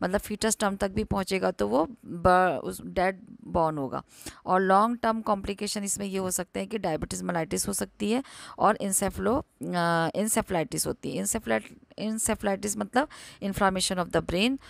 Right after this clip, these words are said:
और डायबिटीज मेलाइटिस तो आपको पता ही है कि शुगर का लेवल इंक्रीज हो जाना, ठीक है, इन-, काम इसमें। फिर है infect born with rubella shed the virus for,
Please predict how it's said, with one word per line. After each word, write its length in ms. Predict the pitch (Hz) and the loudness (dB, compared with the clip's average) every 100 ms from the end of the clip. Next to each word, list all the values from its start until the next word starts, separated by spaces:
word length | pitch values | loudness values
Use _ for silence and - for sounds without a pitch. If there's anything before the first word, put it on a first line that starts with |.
| - - | -6 0
और 100 | 185 | 4
डायबिटीज 440 | 180 180 190 214 | 6 4 2 -2
मेलाइटिस 420 | 214 202 196 196 | -2 -2 -2 -2
तो 80 | 208 | -2
आपको 200 | 202 196 | -2 -2
पता 260 | 185 180 175 | -2 -2 -2
ही 120 | 185 | 0
है 160 | 220 - - - - | -2 -6 -14 -20 -8
कि 80 | 214 | -6
शुगर 320 | 202 185 185 | -4 -2 -2
का 120 | 190 | 0
लेवल 300 | 185 180 240 | 0 0 -2
इंक्रीज 400 | 190 170 170 160 | -4 -6 -6 -4
हो 40 | |
जाना, 380 | 147 - - - - | -4 -4 -4 -8 -8
ठीक 180 | 196 240 | -6 -4
है, 160 | 262 - | -4 -4
इन-, 220 | 180 - - _ _ - | -8 -10 -16 _ _ 0
काम 240 | 170 76 - - _ | 0 2 -4 -12 _
इसमें। 360 | 202 - - 76 - - - - - - | -4 -2 -2 -6 -10 -20 -20 -20 -20 -2
फिर 120 | - 254 | 4 4
है 100 | - | 4
infect 440 | 220 220 240 208 | 0 2 0 4
born 340 | 196 185 202 | 4 4 4
with 180 | 202 196 | -2 -4
rubella 460 | 185 175 170 180 233 - - | -2 0 2 0 -2 -6 -14
shed 300 | - - 214 208 | -4 2 2 4
the 220 | 208 214 | 2 4
virus 460 | 208 160 170 202 - _ - | 4 2 0 -2 -4 _ -6
for, 220 | - 185 | 0 2